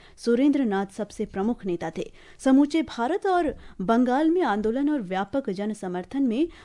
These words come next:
सुरेंद्र नाथ बनर्जी आगे रहे। इस वजह से ब्रिटिश शासन को मजबूर होकर उन्नीस सौ बारह में विभाजन के प्रस्ताव को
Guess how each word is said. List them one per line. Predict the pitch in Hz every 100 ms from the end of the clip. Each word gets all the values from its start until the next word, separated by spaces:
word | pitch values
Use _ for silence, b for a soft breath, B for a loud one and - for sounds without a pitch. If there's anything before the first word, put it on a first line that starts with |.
| -
सुरेंद्र | 262 277 320 320
नाथ | 262 247 262 247
बनर्जी | 185 196 202 185 196 - 185
आगे | 185
रहे। | 269 226 302 B B 220
इस | 226
वजह | 190 196 254
से | 262 - 269
ब्रिटिश | 214 _ 220 233 294 - 190 - -
शासन | 214 214 254
को | - 165 B B B
मजबूर | 226 254 240 254 359 240
होकर | 208 202
उन्नीस | 196 208 233 -
सौ | 208
बारह | 185 190 247
में | 247 185 190
विभाजन | 175 180 - 202 254
के | 247 190
प्रस्ताव | 175 185 165 160
को | -